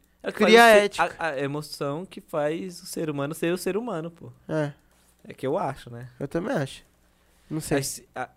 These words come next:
Speaker 1: ela cria todas as, as leis que existem hoje. É a emoção.
Speaker 2: Ah. A ética, criou a
Speaker 1: É,
Speaker 2: ética.
Speaker 1: a ética, né? Que criou as leis. Viu?
Speaker 2: É, exatamente.
Speaker 1: Eu acho que é isso.
Speaker 2: É.
Speaker 1: As leis,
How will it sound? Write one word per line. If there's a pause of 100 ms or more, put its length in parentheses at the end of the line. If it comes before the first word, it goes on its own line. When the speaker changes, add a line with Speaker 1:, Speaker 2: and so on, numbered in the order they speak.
(320)
Speaker 1:
ela
cria
todas
as,
as
leis
que
existem
hoje.
É
a
emoção.
Speaker 2:
Ah. (140)
A
ética,
criou
a
Speaker 1:
É,
Speaker 2:
ética.
Speaker 1:
a
ética,
né? (160)
Que
criou
as
leis.
Viu?
Speaker 2:
É, (140)
exatamente.
Speaker 1:
Eu
acho
que
é
isso.
Speaker 2:
É. (160)
Speaker 1:
As
leis,